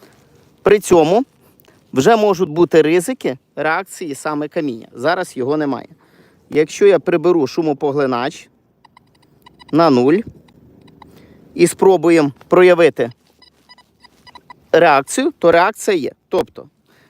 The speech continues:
якщо ви хочете відсіювати вугілля і каміння, то не вдасться. Потрібно встановити два параметри загрубити, тобто два фільтра.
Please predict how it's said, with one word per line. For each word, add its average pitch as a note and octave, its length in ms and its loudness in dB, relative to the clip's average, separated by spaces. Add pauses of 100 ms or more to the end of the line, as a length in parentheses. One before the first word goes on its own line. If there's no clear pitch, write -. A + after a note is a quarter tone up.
якщо E3 340 0
ви A3+ 100 4
хочете C3 480 -2
відсіювати C3+ 720 -4 (580)
вугілля D#3 560 2 (1600)
і F3 240 -2 (1600)
каміння, D#3 540 0 (1400)
то G3 120 4
не G3+ 120 2
вдасться. F3 400 -2 (380)
Потрібно F3+ 440 -2
встановити F#3+ 600 0
два D3 260 0
параметри C3 560 -4
загрубити, A#2 680 -8
тобто F3 280 -6
два E3 200 0
фільтра. - 400 -8